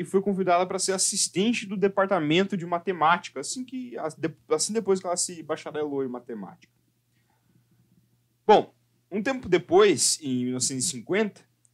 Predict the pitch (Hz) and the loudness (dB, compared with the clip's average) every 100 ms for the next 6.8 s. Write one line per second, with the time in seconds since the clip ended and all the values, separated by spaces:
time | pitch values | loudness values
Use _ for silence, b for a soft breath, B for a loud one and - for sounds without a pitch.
0 | _ 147 151 160 180 196 175 - 190 202 | _ -2 -2 -2 -8 -6 -6 0 2 4
1 | 196 196 196 185 226 269 - _ - 170 | 4 2 -4 0 0 0 -4 _ -2 0
2 | 202 190 165 196 220 185 208 220 220 160 | 2 2 4 6 4 2 -2 2 2 4
3 | 190 226 - 202 202 196 135 143 151 - | 2 -2 -6 -10 -10 -6 -2 -2 -4 -12
4 | 175 175 190 - 165 170 165 - 196 185 | -12 -10 -8 -6 -6 -6 -8 -8 -4 2
5 | 175 - _ b b - 180 254 262 247 | 2 2 _ b b -8 -4 2 2 2
6 | 226 214 226 233 226 233 220 156 | 0 0 0 2 0 0 -6 -10